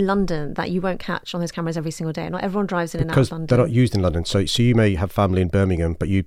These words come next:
Speaker 2: you bought the car registered to your name, but the car's driven in Birmingham, or it could be in the home counties. The accurate figure is those driving vehicles. We've gone back a year. So if
Speaker 1: Mm.
Speaker 2: you've not driven your car in outer London for the last year, I'd suggest you're unlikely to drive the car in outer London over the next year. So those are the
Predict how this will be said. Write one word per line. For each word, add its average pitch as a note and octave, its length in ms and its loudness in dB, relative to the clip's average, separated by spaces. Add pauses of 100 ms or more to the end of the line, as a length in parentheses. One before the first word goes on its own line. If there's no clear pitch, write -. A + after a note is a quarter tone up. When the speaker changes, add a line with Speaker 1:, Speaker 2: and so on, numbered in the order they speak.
Speaker 2:
you G2 100 0
bought F#2 160 -2
the G2 80 -2
car F#2 180 0
registered F2 340 0
to G2+ 60 0
your F2+ 120 4
name, E2 180 2
but D#2 160 -4
the G2 60 -2
car's F2+ 240 0
driven F2 180 0
in E2 60 0
Birmingham, F2 400 2
or G#2+ 120 2
it F2+ 60 -6
could F#2 120 -2
be F#2+ 80 2
in F2 60 0
the E2 40 0
home F#2 120 2
counties. F2+ 540 0 (480)
The - 160 -4
accurate C3+ 300 0
figure F2 360 -4 (280)
is G#2+ 160 0
those G#2+ 200 4
driving G2 300 2
vehicles. F#2+ 360 0
We've G2+ 60 0
gone A#2+ 140 2
back G#2 140 0
a A2 80 0
year. G2 400 2
So - 160 0
if G#2 60 0
Speaker 1:
Mm. - 40 -2
Speaker 2:
you've C#3+ 140 2
not B2+ 100 2
driven A2 220 2
your G#2 100 2
car G2+ 240 2
in F2+ 120 -2 (100)
outer G#2 260 0
London F#2 160 0
for - 80 -8
the F#2 80 0
last F#2 300 0
year, E2+ 260 0 (100)
I'd G2 180 -2
suggest G2 440 0 (260)
you're A#2 140 -2
unlikely G2+ 280 2
to - 40 -10
drive F#2 160 2
the F2 80 -2
car F#2 260 0
in F2+ 120 0
outer F#2 180 0
London F2+ 280 0
over F#2 180 -2
the F#2+ 80 4
next G#2 240 0
year. F2 100 2
So - 140 2
those C3 160 2 (260)
are A2 80 2
the E2+ 100 -4